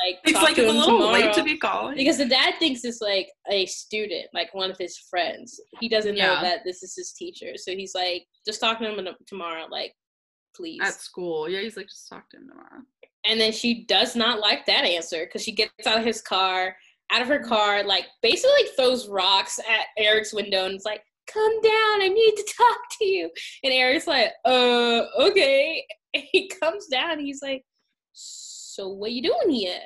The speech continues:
Speaker 1: <laughs> And she's like, "We can work this out. Like, you're going to college next year and we can, like, be together 'cause you're not
Speaker 2: He's
Speaker 1: going
Speaker 2: like,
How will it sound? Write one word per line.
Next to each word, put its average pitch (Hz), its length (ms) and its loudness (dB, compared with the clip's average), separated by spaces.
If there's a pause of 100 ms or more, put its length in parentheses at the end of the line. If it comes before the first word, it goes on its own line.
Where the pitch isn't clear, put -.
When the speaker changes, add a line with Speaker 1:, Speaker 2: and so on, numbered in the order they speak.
(240)
Speaker 1:
<laughs> 285 120 -2
And 269 160 -2
she's 254 260 -14
like, 233 260 -10 (680)
"We 214 160 -14
can 202 180 -10
work 180 240 -14
this 175 160 -18
out. - 400 -12
Like, - 240 -10 (100)
you're 202 100 -12
going 220 180 -4
to 220 100 -10
college 202 480 -8
next 220 300 -10
year 208 440 -10
and 190 140 -14
we 202 160 -14
can, 208 160 -12
like, 170 160 -12 (160)
be 190 140 -14
together 165 560 -8 (240)
'cause 202 120 -18
you're 208 100 -10
not 196 200 -8
Speaker 2:
He's - 20 -10
Speaker 1:
going 190 180 -4
Speaker 2:
like, 214 160 2